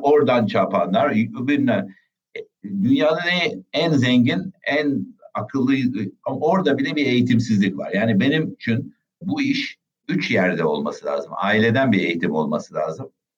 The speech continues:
Eğitim, okulda bir eğitim olması lazım. Bir de iş hayatında. Üçünün sonucunda bunlara dikkat eden insanlar yetiştirmiş olmamız lazım. Onun için de bize gelen, mesela ben, bana gelen her e-mail'e cevap verme gibi bir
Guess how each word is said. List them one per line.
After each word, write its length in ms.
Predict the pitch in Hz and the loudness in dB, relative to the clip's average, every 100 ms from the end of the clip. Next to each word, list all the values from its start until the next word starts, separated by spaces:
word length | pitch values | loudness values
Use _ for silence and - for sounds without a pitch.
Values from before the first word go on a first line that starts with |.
| _ _ _ _ _ _ | _ _ _ _ _ _
Eğitim, 380 | 101 101 135 - | -2 0 2 0
okulda 420 | 101 98 113 139 | 0 2 2 4
bir 220 | 110 92 85 | 2 2 0
eğitim 340 | 85 82 78 | -2 -2 -2
olması 420 | 78 73 78 - | 0 -2 -4 -4
lazım. 240 | 90 - 156 | -2 -2 -2
Bir 100 | 151 | -4
de 80 | |
iş 180 | - - | -4 0
hayatında. 640 | 113 80 73 - - 73 - _ _ 135 | 2 2 2 -2 -8 -8 -12 _ _ -2
Üçünün 460 | 135 156 170 175 | 0 0 -2 -2
sonucunda 920 | - 120 117 104 104 95 98 185 - - _ _ - | -2 2 4 4 2 2 2 2 -2 -10 _ _ -2
bunlara 420 | 135 139 160 143 | 0 2 2 0
dikkat 320 | 139 165 135 | -2 0 0
eden 220 | 139 165 | 0 0
insanlar 460 | 143 127 127 131 123 | 0 0 0 0 0
yetiştirmiş 680 | 101 95 92 98 95 98 98 | 0 0 -4 0 2 2 2
olmamız 480 | 82 80 76 71 71 | -2 -4 -6 -10 -8
lazım. 340 | 67 - - _ _ _ _ | -8 -8 -16 _ _ _ _
Onun 180 | 240 - | -12 -12
için 360 | - - 208 220 | -14 -10 -6 -4
de 100 | 226 190 _ _ _ _ _ _ _ _ | -6 -10 _ _ _ _ _ _ _ _
bize 260 | 92 123 143 | -2 2 2
gelen, 380 | 117 101 101 90 | 2 2 0 0
mesela 420 | 92 95 90 - 98 | -4 -2 -4 -6 -4
ben, 260 | 104 - | -4 -2
bana 200 | 101 127 | 0 0
gelen 380 | 113 95 95 - | 2 2 0 0
her 260 | 98 143 139 | -2 0 0
e-mail'e 640 | 98 104 95 95 113 139 | 2 4 4 4 2 0
cevap 420 | 110 110 123 123 | 0 2 0 2
verme 280 | 101 98 95 | 2 4 4
gibi 280 | 95 123 139 | 2 -2 0
bir 200 | 120 | -2